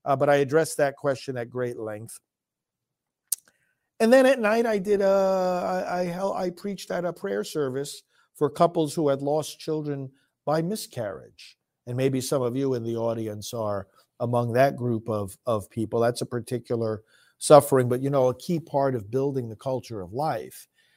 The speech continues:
and a key w-, w-, step towards protecting the unborn from being killed unnaturally by abortion is to protect and recognize the humanity and personhood of those babies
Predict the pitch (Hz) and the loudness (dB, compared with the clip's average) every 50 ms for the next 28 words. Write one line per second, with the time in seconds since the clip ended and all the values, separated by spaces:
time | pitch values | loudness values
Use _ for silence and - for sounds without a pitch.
0 | _ _ - - 135 127 120 - - 190 185 180 165 151 - - - - - - | _ _ -8 -4 -2 -2 -2 0 2 4 4 6 4 2 0 -4 -12 -16 -14 -16
1 | - - - - - - - 208 185 147 117 - - - - - 147 143 139 135 | -16 -12 -6 -4 -2 2 4 6 6 6 6 2 -6 -12 -2 4 6 6 6 6
2 | 123 123 117 - - - 131 113 - 160 165 160 - - 143 131 127 120 123 131 | 4 0 -2 -6 -8 -8 -8 -6 -4 -4 -4 -4 -4 -6 -4 -4 -2 -4 -4 -4
3 | - 139 131 127 123 127 131 139 135 123 110 107 104 104 104 _ _ _ _ _ | -4 -4 -4 -4 -2 -2 0 0 0 -2 -4 -6 -8 -10 -14 _ _ _ _ _
4 | _ _ _ _ _ _ - - - 151 135 131 139 147 143 131 127 123 - - | _ _ _ _ _ _ -4 4 4 4 6 6 6 4 4 4 0 -4 2 6
5 | 160 151 143 143 131 - 123 - 151 151 151 143 139 147 151 156 147 - - 151 | 8 8 8 8 6 2 2 0 0 2 2 2 2 0 0 -2 -4 -4 -4 -2
6 | 131 127 120 117 113 107 107 117 117 113 110 104 113 156 185 208 214 190 - - | -2 0 0 -2 -2 -2 -2 -4 -2 -4 -4 -4 0 2 4 4 4 2 -2 -8
7 | 92 87 85 - - _ _ _ _ _ _ _ _ _ _ _ _ _ _ _ | -14 -14 -18 -20 -20 _ _ _ _ _ _ _ _ _ _ _ _ _ _ _
8 | _ _ _ _ - - 190 180 - - - 202 202 - 185 185 170 185 - - | _ _ _ _ 4 6 6 6 6 4 2 0 2 4 2 2 2 2 0 0
9 | 214 208 202 208 - - - - _ - 165 151 147 147 165 185 185 - 202 180 | 0 0 0 -2 -8 -18 -20 -16 _ -4 -2 0 2 2 2 0 0 -2 -4 -2
10 | 175 175 175 170 156 151 165 160 151 147 143 143 143 147 147 147 143 139 143 143 | -2 0 0 -2 -2 0 0 0 0 0 0 -2 -2 -2 -2 -2 0 0 0 -2
11 | 139 127 120 117 - 143 170 170 165 - 147 135 113 107 120 117 123 110 110 131 | -2 -4 -6 -6 -6 -4 -4 -4 -4 -6 -8 -8 -6 -4 -4 -4 -6 -6 -4 -2
12 | 147 175 180 151 127 131 127 117 113 110 113 107 107 107 - | 0 0 0 0 0 -2 0 0 0 -2 -2 -4 -6 -6 -10